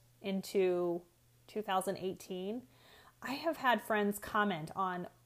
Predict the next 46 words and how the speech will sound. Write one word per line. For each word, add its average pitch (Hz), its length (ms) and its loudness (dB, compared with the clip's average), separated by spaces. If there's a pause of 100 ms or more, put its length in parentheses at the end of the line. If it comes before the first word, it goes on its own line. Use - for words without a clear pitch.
(160)
"Man, 208 540 2
whatever 220 380 4
you 240 240 4
set 226 200 6
out 202 220 6
to 202 100 0
do, 220 520 2
you 226 240 2
accomplish." - 760 -2 (1700)
I 214 120 8
am 240 240 8
completely 214 540 6
blown 202 360 8
away 196 200 6
by 185 160 4
that 165 220 0
statement 180 500 -2 (100)
because 208 320 6
that's 202 200 2
not 190 180 2
who 196 160 6
I 180 140 6
was. 160 560 0 (420)
And 190 140 0
I'm 185 120 2
suddenly 185 340 2
realizing 214 760 2
that 196 180 -2
that's 170 280 -2
who 190 140 2
I 175 140 2
am. 165 380 -6 (1400)
I 196 40 2
became 220 280 4
a 214 80 4
person 214 400 4
who 220 140 2
said, 196 200 4
"I'm 180 140 -2
gonna 185 160 0
do 180 180 2
this," 190 240 2
and 185 80 -4
I 165 100 -2
did 165 200 -2
it. 143 220 -2